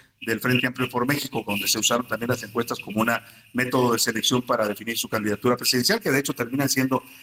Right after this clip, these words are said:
las encuestas lo que lo definen, porque, eh, cancelaron la votación que tenían programada para complementar este proceso. Pero ahora vamos a platicar, querido Paco, y me da gusto saludarte de nuevo en la línea telefónica,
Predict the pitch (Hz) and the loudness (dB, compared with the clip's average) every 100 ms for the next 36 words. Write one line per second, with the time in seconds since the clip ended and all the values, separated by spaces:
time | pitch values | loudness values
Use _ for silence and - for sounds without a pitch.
0 | - 123 120 113 127 - 117 113 120 117 | -4 0 0 0 0 0 -2 0 2 2
1 | 120 147 151 - 113 - 101 - - - | 4 2 0 -2 -6 -6 -12 -12 -16 -8
2 | 107 117 113 117 117 123 120 120 107 104 | -2 0 2 2 2 0 -2 -4 -2 0
3 | 104 - 104 - 110 120 120 110 113 110 | -2 -4 -6 -2 -2 0 -2 -2 -2 0
4 | 110 104 110 117 110 - _ - 107 104 | 0 2 2 0 -2 -10 _ -10 -6 -4
5 | 104 - 104 113 107 120 120 - 139 135 | -4 -6 -10 -10 -4 -4 -2 -2 0 0
6 | 143 156 - _ _ - 147 185 190 185 | 0 -2 -4 _ _ 0 2 2 0 0
7 | 175 165 156 156 185 175 170 170 160 175 | -2 -2 -4 -2 -2 0 2 0 0 0
8 | 165 139 139 143 143 147 123 120 135 - | -2 0 0 0 -2 -2 -2 0 0 0
9 | 120 123 131 127 - - - 117 117 131 | -2 0 2 0 -2 -14 -4 -2 0 0
10 | 120 120 131 139 143 151 | 0 0 2 0 2 -2